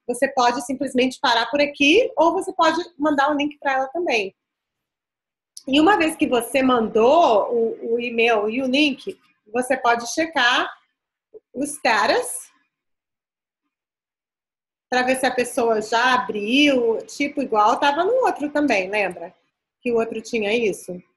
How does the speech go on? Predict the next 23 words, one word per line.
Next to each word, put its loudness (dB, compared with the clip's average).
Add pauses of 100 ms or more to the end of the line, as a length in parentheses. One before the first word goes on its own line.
(240)
Aqui -8
você -6
vai -2
ver -2
só 0
simplesmente -2 (260)
o -8
que -4
já 2
tinha. -4 (800)
Se -2
você 0 (3000)
decidir 0
que, -8
que -6
você -4
quer 0
mudar, -2 (2750)
aqui -16
você -10 (140)
vai -2
adicionaria -6
outro, -6